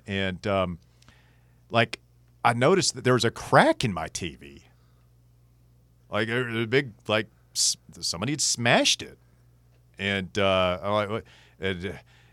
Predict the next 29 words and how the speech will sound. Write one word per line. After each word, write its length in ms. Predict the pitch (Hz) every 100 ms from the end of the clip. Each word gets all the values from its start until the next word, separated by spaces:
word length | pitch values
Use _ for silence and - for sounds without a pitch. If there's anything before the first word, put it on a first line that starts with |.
| _
you 100 | 98
know, 180 | 92 90
I, 180 | 92 104
my 180 | 98
kid, 340 | 92 - 101 95
I 80 | 90
guess, 300 | 95 92 95
had 80 | 76 - - 85
been 260 | 90 80 -
waving 380 | 87 87 90 87
something 340 | - 98 85
around. 260 | 87 92 107
I 100 | 104
don't 100 | 82
remember 220 | 82 101
what 160 | 95 98
it 80 | 98
was. 260 | 92 90
He, 220 | 98 92 87
he 160 | 95
smashed 600 | 92 - 107 113 110 -
the 80 | 95
T 240 | - 104 92
V 320 | 95 95 92
and 120 | 85
then 180 | 87 85
just 220 | 80 - _ - -
wandered 300 | 92 107 117
off. 440 | 120 110 - -